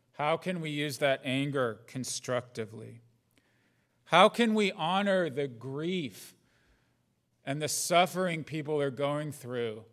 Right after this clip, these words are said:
while also working to bring people together? How do we include people in this work who don't want to be included? How do we engage those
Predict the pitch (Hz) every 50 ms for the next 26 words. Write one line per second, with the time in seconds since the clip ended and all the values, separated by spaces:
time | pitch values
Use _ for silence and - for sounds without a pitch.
0 | _ _ _ _ _ _ _ _ - 123 120 123 131 147 156 165 170 180 180 175
1 | 165 - 151 151 165 175 - - - 170 165 156 147 151 156 170 160 - 170 165
2 | 160 135 - - 156 135 127 139 147 147 147 147 131 - - 139 139 135 139 135
3 | 127 123 117 117 - - - 123 113 107 120 117 120 117 117 117 113 113 110 -
4 | _ _ _ _ _ _ _ _ _ _ _ _ _ _ _ _ _ _ _ _
5 | - - 190 214 254 262 285 269 269 262 254 240 214 - - - - - 202 214
6 | 233 254 269 269 262 247 190 196 - - - 202 214 196 202 202 196 - - 185
7 | 208 220 233 226 226 - 190 202 202 190 - - 208 190 147 - 190 196 214 208
8 | 180 143 143 156 170 180 202 220 214 - 180 170 175 175 170 170 156 - - -
9 | 208 208 175 175 147 160 185 202 214 220 220 220 214 202 190 185 143 120 165 175
10 | 196 214 233 233 185 165 151 151 165 160 151 143 131 117 107 -